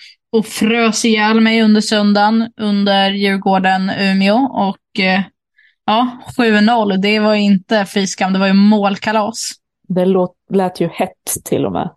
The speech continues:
Speaker 2: skulle jag vilja säga. Eh, du skulle ha varit på Linköping Arena i lördags istället. Där blåste det, eh, var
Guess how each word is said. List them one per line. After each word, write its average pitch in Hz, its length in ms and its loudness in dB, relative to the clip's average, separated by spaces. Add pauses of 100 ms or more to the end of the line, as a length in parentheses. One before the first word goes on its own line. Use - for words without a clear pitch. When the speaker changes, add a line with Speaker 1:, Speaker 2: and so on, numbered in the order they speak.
(140)
Speaker 2:
skulle 156 240 -2
jag 151 60 2
vilja 151 160 0
säga. 160 340 -4 (640)
Eh, 160 320 0 (140)
du 180 800 2
skulle 180 280 -2
ha 175 100 0
varit 175 480 -2
på 196 100 -2
Linköping 180 560 0
Arena 175 400 0
i 170 40 0
lördags 156 400 -2
istället. 160 400 -4 (560)
Där 202 240 0
blåste 208 400 0
det, 311 500 0
eh, 185 240 0 (200)
var 175 420 -2